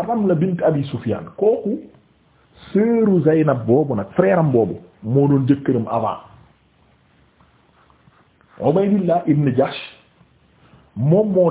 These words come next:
dencoon yaay Ummu Habiba di doomi Abi Sufyan. Bi ñu nekkee Makka, bokk ñu njëkk a dugg ci l'islam, ñu leen di sonal,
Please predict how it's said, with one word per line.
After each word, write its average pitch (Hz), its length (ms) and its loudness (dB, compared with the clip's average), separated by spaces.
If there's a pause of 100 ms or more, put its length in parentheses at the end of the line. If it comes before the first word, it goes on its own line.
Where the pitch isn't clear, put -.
dencoon 151 560 -2 (320)
yaay 131 220 0
Ummu 170 320 4
Habiba 131 360 0
di 123 120 -2
doomi 131 260 2
Abi 113 320 -4
Sufyan. 107 320 -8 (1500)
Bi 160 140 2
ñu 277 160 2
nekkee 196 300 -4
Makka, 165 400 -6 (1200)
bokk 135 300 -2
ñu 202 160 6
njëkk - 180 0
a - 40 4
dugg 226 240 0
ci 208 80 -8
l'islam, 147 320 -6 (1200)
ñu 160 160 2
leen 240 160 0
di 214 80 -6
sonal, 170 380 -6